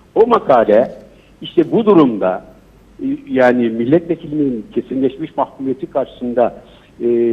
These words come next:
Anayasa Mahkemesi'ne başvurulması, bireysel başvuru yapılması halinde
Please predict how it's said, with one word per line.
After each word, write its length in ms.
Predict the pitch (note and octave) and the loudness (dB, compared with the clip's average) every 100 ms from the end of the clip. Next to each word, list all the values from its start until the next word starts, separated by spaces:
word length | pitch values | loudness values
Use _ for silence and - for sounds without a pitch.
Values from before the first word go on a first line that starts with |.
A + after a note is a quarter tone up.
| A#2 | 0
Anayasa 360 | B2 C#3 E3 D3 | 0 2 2 0
Mahkemesi'ne 600 | C#3+ - C#3 B2 C3 B2+ | -6 -6 -10 -8 -6 -4
başvurulması, 600 | B2 - B2 B2 A#2+ A2+ | -6 -6 -8 -6 -8 -2
bireysel 380 | A#2 A#2 D#3+ D3+ | -2 0 -2 -2
başvuru 280 | B2+ B2 A#2+ | -6 -6 -10
yapılması 560 | - G#2+ G2+ - G2+ - - _ - | -10 -20 -20 -16 -16 -18 -20 _ -2
halinde 800 | B2 B2 B2+ A2 G#2+ C#3+ D3+ | 2 4 2 2 2 2 0